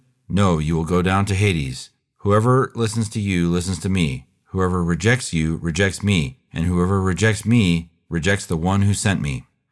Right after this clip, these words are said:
The seventy-two returned with joy, saying, "Lord,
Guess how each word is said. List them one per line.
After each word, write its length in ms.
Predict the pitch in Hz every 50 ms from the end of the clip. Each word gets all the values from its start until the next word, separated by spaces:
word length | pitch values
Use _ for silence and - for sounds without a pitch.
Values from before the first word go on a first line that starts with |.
| _
The 80 | - 87
seventy-two 560 | - - 120 120 127 135 123 - - 120 113
returned 420 | 104 101 90 - - 101 107 110 104
with 140 | 104 90
joy, 400 | - - 98 90 82 76 73 67 - -
saying, 480 | - - 98 92 90 90 87 85 80 78 _ _ _ _ -
"Lord, 380 | - 87 101 107 95 87 76